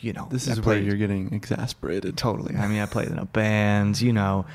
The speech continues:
Speaker 1: and that was great. I mean, it was so fun, and, and I miss that, you know, that's, um,
Speaker 2: What do you miss?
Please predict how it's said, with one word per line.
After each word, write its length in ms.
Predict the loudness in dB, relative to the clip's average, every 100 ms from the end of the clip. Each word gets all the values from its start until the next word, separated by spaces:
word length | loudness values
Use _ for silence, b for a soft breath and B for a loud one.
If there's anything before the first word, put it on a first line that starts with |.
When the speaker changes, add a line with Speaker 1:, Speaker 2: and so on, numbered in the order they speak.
| B B
Speaker 1:
and 120 | 0
that 140 | 2
was 160 | 2 -2
great. 440 | -4 -4 -2 -2
I 40 | 0
mean, 180 | 0 0
it 20 |
was 120 | -2
so 200 | 0 -2
fun, 460 | -2 0 2 2 2
and, 200 | 0 -4 B B B
and 100 | 0 2
I 80 |
miss 320 | 4 2 0 -2
that, 340 | -2 -2 -6 -2
you 120 | 0
know, 180 | 2 0
that's, 440 | 0 -2 -4 -8 -12 -14 -2
um, 640 | 0 2 0 0 0 -2 -4
Speaker 2:
What 120 | -4
do 60 | -2
you 80 | -2
miss? 420 | -4 -6 -8 -16